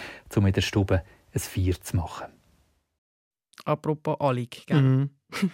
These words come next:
Speaker 2: Da ist kein Allig.
Speaker 3: Mhm.
Speaker 2: Aber was mir auffällt, Eis, Feuer und Schön, das sagen beide.
Speaker 3: Genau, das ist auch wirklich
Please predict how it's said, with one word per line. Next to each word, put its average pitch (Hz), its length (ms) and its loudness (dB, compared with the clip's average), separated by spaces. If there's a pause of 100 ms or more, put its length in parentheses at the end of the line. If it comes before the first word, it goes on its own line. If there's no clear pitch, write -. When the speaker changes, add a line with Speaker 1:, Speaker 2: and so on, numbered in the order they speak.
(160)
Speaker 2:
Da 147 100 -4
ist 139 120 -4
kein 143 180 -4
Allig. 143 400 -4 (100)
Speaker 3:
Mhm. 135 300 -2 (260)
Speaker 2:
Aber 277 260 4
was 294 140 4
mir 226 120 8
auffällt, 254 480 2 (140)
Eis, 254 520 2
Feuer 226 580 2
und 180 280 4
Schön, 143 680 2 (120)
das 180 140 0
sagen 196 240 0
beide. 120 360 0 (600)
Speaker 3:
Genau, 127 180 2
das 123 180 2
ist 123 100 2
auch 117 100 4
wirklich 127 260 2